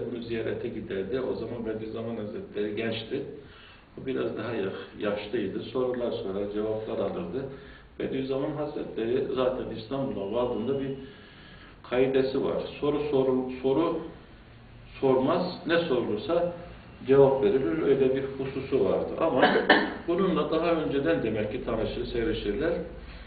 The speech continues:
Hatta bazı rivayetler de var hakkında. Biz bunu değişik kitaplardan okumuştuk. Babun fi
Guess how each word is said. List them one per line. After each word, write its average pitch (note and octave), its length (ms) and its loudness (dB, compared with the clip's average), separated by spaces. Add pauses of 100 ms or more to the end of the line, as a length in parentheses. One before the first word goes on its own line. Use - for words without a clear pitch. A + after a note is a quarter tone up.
(840)
Hatta C#3+ 340 -2
bazı C3+ 300 6
rivayetler B2+ 680 4
de G#2+ 100 2
var G2+ 380 0
hakkında. G#2+ 520 -2 (260)
Biz B2 100 -4 (100)
bunu A#2+ 200 -4
değişik B2+ 400 0
kitaplardan G#2+ 680 -2
okumuştuk. - 400 -6 (840)
Babun C#3 440 4
fi C#3 120 0